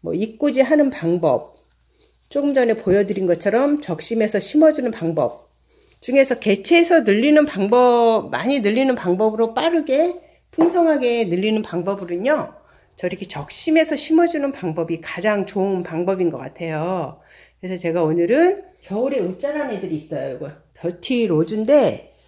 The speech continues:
제가 뭐 물도 많이 안 주고 그랬는데 요게 약간 그늘에 있었거든요.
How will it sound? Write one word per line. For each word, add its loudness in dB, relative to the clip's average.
제가 2
뭐 2
물도 4
많이 4
안 2
주고 0
그랬는데 4
요게 0
약간 -4
그늘에 2
있었거든요. -2